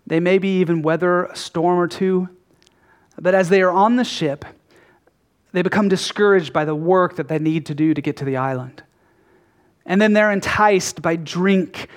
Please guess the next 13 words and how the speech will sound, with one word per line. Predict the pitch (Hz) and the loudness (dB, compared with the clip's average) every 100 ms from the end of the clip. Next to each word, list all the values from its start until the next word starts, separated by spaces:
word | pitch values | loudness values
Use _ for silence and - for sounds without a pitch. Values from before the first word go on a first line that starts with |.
| - - | -20 -10
and | 147 | -10
food. | - 220 214 175 143 - - _ _ - - - | -6 -4 -2 -2 -4 -10 -20 _ _ -20 -20 -6
And | 175 208 | -2 2
these | 220 - | 2 -2
cares | - 208 220 240 262 - | -4 2 2 2 0 -2
and | 185 180 | -2 2
these | 190 185 | 2 0
enticements | - 165 - 185 185 180 - 131 - - - - _ _ _ _ _ _ _ _ _ _ _ _ | -4 -6 -4 0 0 -2 -8 -12 -12 -14 -16 -16 _ _ _ _ _ _ _ _ _ _ _ _
cause | - 220 208 190 | -4 2 4 2
them | 147 180 170 | 0 -2 -2
to | - 160 | -4 -2
leave, | 151 160 123 117 - - - _ _ _ _ _ _ _ _ _ | 0 0 -2 -8 -16 -20 -20 _ _ _ _ _ _ _ _ _
never | 139 147 165 165 185 196 | -8 -2 -2 0 -2 -2